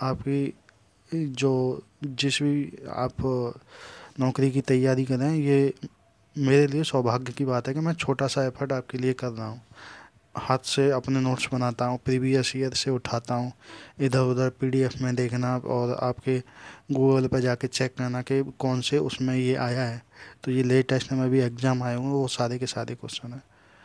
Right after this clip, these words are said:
तो दोस्तों, मेहनत को थोड़ा सा हमारा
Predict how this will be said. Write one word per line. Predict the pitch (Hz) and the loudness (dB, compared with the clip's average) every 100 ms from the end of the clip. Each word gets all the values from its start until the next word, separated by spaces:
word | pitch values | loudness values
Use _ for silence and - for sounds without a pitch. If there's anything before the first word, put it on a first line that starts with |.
| - - - _ - | -20 -20 -20 _ -6
तो | 131 127 151 - _ _ 151 | -4 -4 -6 -12 _ _ -4
दोस्तों, | 131 131 - 131 - - - | -2 0 -2 -4 -6 -12 -2
मेहनत | 156 127 139 139 | 2 4 2 2
को | 147 | 0
थोड़ा | - 139 | 2 0
सा | 131 135 | 2 0
हमारा | 123 131 135 117 | 0 0 0 -2